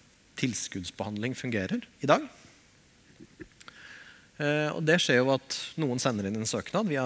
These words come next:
brev eller e-post eller et elektronisk skjema eller hva det nå måtte være. Eh, og så blir den da tatt imot av et arkiv.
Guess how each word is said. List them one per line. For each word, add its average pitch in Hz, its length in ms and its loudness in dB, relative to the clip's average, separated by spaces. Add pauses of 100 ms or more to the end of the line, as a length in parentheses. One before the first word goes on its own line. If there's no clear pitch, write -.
brev 113 380 0
eller 113 240 -4
e-post - 400 -6
eller 107 180 -4
et 110 160 -8
elektronisk 104 480 -8
skjema 107 180 -6
eller 123 140 -2
hva 107 80 -4
det 101 80 -4
nå 107 100 -6
måtte 101 220 -10
være. - 220 0 (840)
Eh, 139 380 -2
og 165 80 -6
så 190 100 -2
blir 131 160 4
den 127 140 0
da 113 100 2
tatt - 240 -4
imot 104 240 -6
av 104 140 -4
et - 160 -10
arkiv. 262 320 2